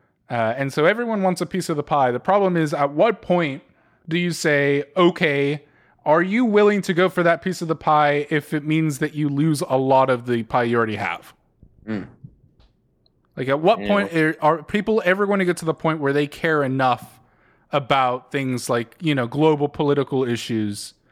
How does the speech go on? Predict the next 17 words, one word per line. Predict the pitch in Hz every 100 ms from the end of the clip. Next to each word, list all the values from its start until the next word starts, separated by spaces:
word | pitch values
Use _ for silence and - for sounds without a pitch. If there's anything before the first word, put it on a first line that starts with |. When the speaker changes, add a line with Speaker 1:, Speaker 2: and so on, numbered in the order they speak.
| _ -
Speaker 1:
or | 127 117 110 110
really | 139 202 208
humanitarian | - 156 143 131 - 185 196 156
issues | 127 - 120
at | 107 -
this | 165 -
point, | - 104 98 - _ _ _ _ _ _ -
um, | 120 107 104 101 107 - _ _ _ _ _ _ _ _ _ _
that, | 127 113 107 -
that | - 127 117 -
it | 139
will | 131 131
matter | 147 151 151 143
to | - 143
their | 127
bottom | 120 117 113 101
line? | 120 135 104 95